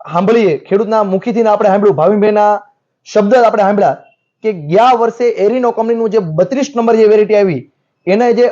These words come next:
સત્યાવીસ થી અઠ્યાવીસ મણનો ઉતારો બેઠો છે અને એના જે બધા કાકાદાના જે ભાઈઓ છે,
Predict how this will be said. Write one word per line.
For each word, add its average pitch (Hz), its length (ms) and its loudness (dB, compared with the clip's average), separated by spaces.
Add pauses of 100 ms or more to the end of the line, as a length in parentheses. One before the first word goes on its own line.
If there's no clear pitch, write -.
(240)
સત્યાવીસ 247 540 -2
થી 254 100 -2
અઠ્યાવીસ 240 420 0
મણનો 233 180 0
ઉતારો 220 280 2
બેઠો 185 280 2
છે 139 100 0 (480)
અને 220 160 0
એના 220 260 2
જે 247 140 2
બધા 233 200 2
કાકાદાના 233 540 0
જે 226 140 2
ભાઈઓ 208 300 2
છે, 180 300 0